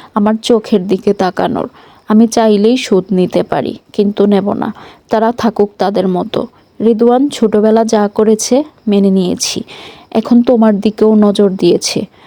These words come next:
ওর নজর আমার বাড়িঘর, অফিস, গোডাউনেও আছে, আমি টের পাই। ও পারলে আমাকে খুন করে দিত,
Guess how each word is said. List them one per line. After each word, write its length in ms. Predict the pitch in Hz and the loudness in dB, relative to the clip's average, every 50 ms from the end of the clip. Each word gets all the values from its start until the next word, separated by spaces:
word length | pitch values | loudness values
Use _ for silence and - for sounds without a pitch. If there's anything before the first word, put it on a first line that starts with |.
| - _ - | -20 _ -4
ওর 240 | - 214 220 220 220 | 0 2 2 2 2
নজর 320 | 226 226 214 220 240 240 - | 2 0 0 0 0 0 0
আমার 300 | - 208 202 202 220 220 | 0 0 2 2 2 2
বাড়িঘর, 520 | 208 214 214 214 214 208 196 - 202 233 262 - - | 2 0 0 0 0 0 0 0 -2 -2 -2 -6 -8
অফিস, 460 | - - 196 196 - - 220 226 - - | -4 -4 -4 -4 -2 -2 -2 -2 -2 -4
গোডাউনেও 760 | 202 190 202 196 185 196 190 190 190 190 190 196 196 202 202 | -4 0 0 2 2 2 0 0 2 2 2 2 2 2 2
আছে, 420 | 196 196 196 196 - - - - - - - - - - - _ - | 0 0 -2 -4 -8 -8 -8 -8 -10 -12 -18 -20 -20 -20 -20 _ -4
আমি 220 | - 196 214 208 | 0 0 0 0
টের 320 | - - 196 196 190 202 | 0 0 0 0 0 -2
পাই। 260 | - - - - - - - - - - - - - - _ _ _ - | -4 -6 -6 -6 -6 -8 -12 -18 -20 -20 -20 -20 -20 -20 _ _ _ -2
ও 120 | 247 254 | -2 0
পারলে 360 | 247 - 254 254 262 254 269 | 0 0 0 2 2 2 2
আমাকে 340 | 254 226 220 220 214 - 240 | 2 2 2 0 0 0 -2
খুন 280 | - - - 208 190 175 | -2 0 0 2 2 0
করে 300 | - - 196 185 180 175 | 0 -2 0 2 2 2
দিত, 300 | 190 170 - - - | 0 -2 -2 -4 -8